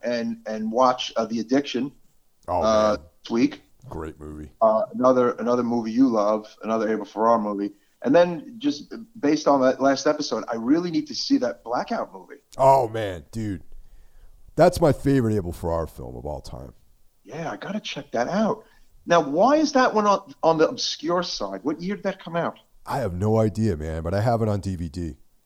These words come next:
Speaker 2: And
Speaker 1: It's
Speaker 2: it's
Speaker 1: the Ooze, though, right? It's the two thousands, no?
Speaker 2: Yes.
Speaker 1: Yeah,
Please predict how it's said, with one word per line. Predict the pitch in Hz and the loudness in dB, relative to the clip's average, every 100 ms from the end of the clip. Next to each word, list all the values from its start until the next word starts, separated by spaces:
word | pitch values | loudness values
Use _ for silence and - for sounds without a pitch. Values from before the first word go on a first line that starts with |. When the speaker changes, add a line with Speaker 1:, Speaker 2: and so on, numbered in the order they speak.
| _ 92 | _ -6
Speaker 2:
And | - | 0
Speaker 1:
It's | 311 - | 0 2
Speaker 2:
it's | 302 - | 0 0
Speaker 1:
the | 269 | 0
Ooze, | 269 170 | 0 0
though, | 117 107 | 0 0
right? | 101 113 185 | 2 2 2
It's | 131 131 | -2 -2
the | 135 | -2
two | 175 | -2
thousands, | 147 123 233 165 175 - | 0 2 2 -2 -10 -4
no? | 202 170 233 _ _ _ _ _ _ _ - | -4 -4 -8 _ _ _ _ _ _ _ -14
Speaker 2:
Yes. | 82 71 - - - _ _ | -12 -12 -14 -16 -20 _ _
Speaker 1:
Yeah, | - | -2